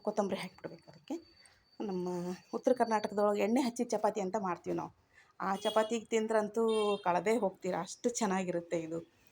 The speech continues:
ಒಂದ್ಸಲ ಮಾಡಿ ನೋಡಿ ಅಲ್ಲ ನೀವು ಕೂಡ, ತುಂಬ ಚೆನ್ನಾಗಿ ಬರುತ್ತೆ. ನಮ್ಮ ಕ-, ಅದು ಪೂರಿನೂ ಮಾಡ್ಕೊಂಡು ತಿನ್ಬೋದು ನೀವು ಇದಕ್ಕೆ.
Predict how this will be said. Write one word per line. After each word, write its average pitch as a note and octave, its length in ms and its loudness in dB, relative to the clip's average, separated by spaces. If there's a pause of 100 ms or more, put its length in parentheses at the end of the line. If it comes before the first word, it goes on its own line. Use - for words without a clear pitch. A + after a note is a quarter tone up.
(240)
ಒಂದ್ಸಲ G3 340 4
ಮಾಡಿ G#3 300 2
ನೋಡಿ F3+ 240 0
ಅಲ್ಲ D3 200 0
ನೀವು F#3 240 0
ಕೂಡ, F3+ 180 -2 (680)
ತುಂಬ G#3 180 -2
ಚೆನ್ನಾಗಿ G3+ 340 -2
ಬರುತ್ತೆ. - 580 -2 (1500)
ನಮ್ಮ G3 280 4
ಕ-, F#3+ 300 -8 (300)
ಅದು F3 520 -2 (420)
ಪೂರಿನೂ D4+ 360 6
ಮಾಡ್ಕೊಂಡು A3+ 380 2
ತಿನ್ಬೋದು E3+ 360 -2
ನೀವು E3 120 -2
ಇದಕ್ಕೆ. - 260 -16